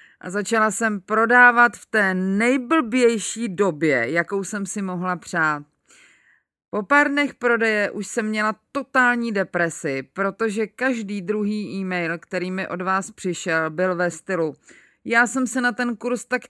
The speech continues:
těšila, sledovala jsem jeho výrobu od samého začátku, ale v téhle situaci si prostě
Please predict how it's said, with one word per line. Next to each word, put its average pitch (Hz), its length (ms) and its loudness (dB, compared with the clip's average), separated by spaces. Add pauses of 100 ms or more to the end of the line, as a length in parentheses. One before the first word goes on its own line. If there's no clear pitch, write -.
těšila, 220 640 0
sledovala 226 640 0
jsem 233 320 -6 (260)
jeho 240 280 4
výrobu 226 720 2 (200)
od - 180 -4
samého 240 400 2
začátku, 233 680 0
ale 214 140 0
v 190 60 -8
téhle 233 320 -4
situaci 220 500 -4
si 226 120 -8
prostě 214 500 -4